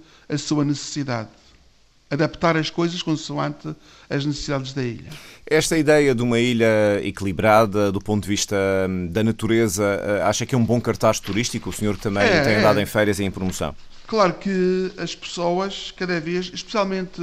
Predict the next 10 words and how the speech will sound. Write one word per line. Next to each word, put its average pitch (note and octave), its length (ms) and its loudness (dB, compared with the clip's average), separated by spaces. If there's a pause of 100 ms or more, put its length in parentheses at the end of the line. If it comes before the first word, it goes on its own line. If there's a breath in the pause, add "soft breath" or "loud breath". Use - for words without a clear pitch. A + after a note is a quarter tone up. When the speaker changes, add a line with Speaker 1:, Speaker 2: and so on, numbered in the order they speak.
(120)
Speaker 1:
os C#3 140 -8
alemães, E3 540 0
os C#3 160 -8
ingleses, E3+ 800 -2 (440 soft breath)
mas F3 680 -4 (140)
também F3 240 0
os F3 80 0
portugueses, F#3 720 -6 (320 soft breath)
procuram G3+ 420 0
sempre E3+ 560 -4